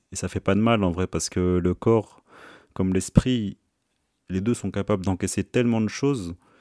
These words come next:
qu'avec le temps, ben, tu vois, il y a, il y a une sorte de, il y a une sorte de, comment dire, bah, ça repart un peu normalement, quoi.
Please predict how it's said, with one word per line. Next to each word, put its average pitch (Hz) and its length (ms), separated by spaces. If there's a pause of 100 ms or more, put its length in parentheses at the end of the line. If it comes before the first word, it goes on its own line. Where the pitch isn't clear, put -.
(340)
qu'avec 113 300
le 107 140
temps, 131 460
ben, 82 340 (240)
tu - 120
vois, 113 140
il 98 60
y 95 40
a, 87 240
il - 1000
y 92 40
a - 20
une 92 100
sorte - 420
de, 85 960 (1500)
il 90 60
y - 20
a 85 40
une 85 100
sorte - 340
de, 82 380
comment 87 240
dire, 85 260 (720)
bah, 69 100
ça 101 160
repart 117 320
un 95 100
peu 98 140
normalement, 101 520
quoi. 82 260